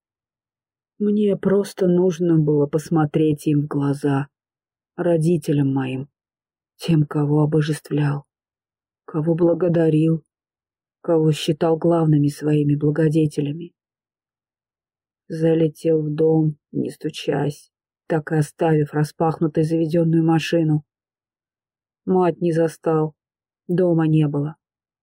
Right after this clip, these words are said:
Отец угрюмо сидел у телевизора. За последние полгода он сильно поправился.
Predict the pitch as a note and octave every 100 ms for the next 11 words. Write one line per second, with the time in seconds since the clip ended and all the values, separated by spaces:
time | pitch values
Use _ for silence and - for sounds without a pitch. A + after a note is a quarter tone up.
0 | _ - D#3+ D3+ F3 D3+ E3 E3+ F3 D#3+
1 | C#3 B2 D3+ D3+ D3 E3 E3 E3 D#3 C#3+
2 | C3+ - _ _ _ _ _ _ - E3+
3 | D3 D#3 - E3 D#3 D#3+ D#3 D#3+ D3+ E3+
4 | F3 D#3+ D#3 D3 - F3+ E3 D#3 D#3 E3+
5 | F3+ E3 C#3 - -